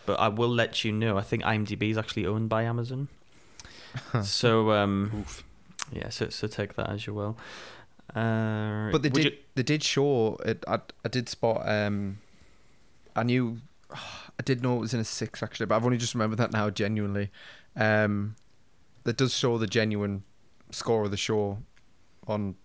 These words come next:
Speaker 2: Amazon Prime. And that, yeah.
Speaker 1: Hmm.
Speaker 2: And I M D B.
Speaker 1: Would you
Speaker 2: So
Speaker 1: ca-, would you carry on?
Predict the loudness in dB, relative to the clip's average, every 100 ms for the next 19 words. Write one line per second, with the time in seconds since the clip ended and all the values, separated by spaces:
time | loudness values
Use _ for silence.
0 | -6 -2 -2 -4 0 2 2 -2 -12 -20
1 | -20 -20 -20 -20 -20 -20 -20 -6 -2 -2
2 | -4 -8 -2 -2 -4 -14 -20 -20 -20 -6
3 | -4 -2 -6 -10 -6 -4 -4 -4 -6 -6
4 | -6 -8 -20 -20 -20 -20 -18 -16 -18 -20
5 | -20 -20 -20 -14 -4 0 2 2 2 2
6 | 2 0 2 4 2 0